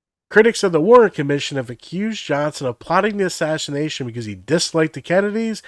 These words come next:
and feared that he would be dropped from the Democratic ticket for the nineteen sixty-four election. Probably right about that.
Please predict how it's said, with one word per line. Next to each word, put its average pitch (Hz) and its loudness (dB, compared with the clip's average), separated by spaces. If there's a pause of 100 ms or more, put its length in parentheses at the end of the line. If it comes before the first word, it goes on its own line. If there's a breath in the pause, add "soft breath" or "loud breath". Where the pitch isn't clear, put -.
(220 loud breath)
and 113 -6
feared 147 -2
that 151 0
he 131 -4
would 127 -6
be 110 -6
dropped 143 0
from 147 -10
the 117 -8
Democratic 147 -2
ticket 156 -4
for - -10
the 117 -6
nineteen 117 -6
sixty-four 110 -10
election. 101 -8 (300)
Probably 202 4
right 127 -2
about - -14
that. 85 -16